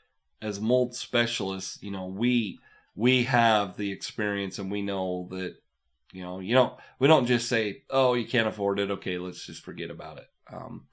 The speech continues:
that's just not how we operate. So, 'cause at the end of the day, we want all of you to be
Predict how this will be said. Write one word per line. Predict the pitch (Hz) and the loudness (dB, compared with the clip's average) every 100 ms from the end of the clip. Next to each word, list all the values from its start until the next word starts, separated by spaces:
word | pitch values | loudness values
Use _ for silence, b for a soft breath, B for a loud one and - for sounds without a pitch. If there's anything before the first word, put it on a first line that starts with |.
| b b b b b - | b b b b b -6
that's | 117 - | -4 -2
just | - | -2
not | 110 98 | 0 0
how | 110 101 | 0 0
we | 95 | -2
operate. | 87 87 80 73 - _ | -4 -6 -10 -10 -12 _
So, | - 92 87 85 80 | -12 -8 -8 -10 -12
'cause | 110 | -10
at | 131 165 | -6 2
the | 175 | 4
end | 135 | 4
of | |
the | 110 | 4
day, | 98 98 | 2 2
we | 120 | 2
want | 120 110 | 4 4
all | 101 98 | 4 0
of | 92 | -2
you | 92 | -6
to | 85 | -6
be | 90 87 87 | -6 -6 -8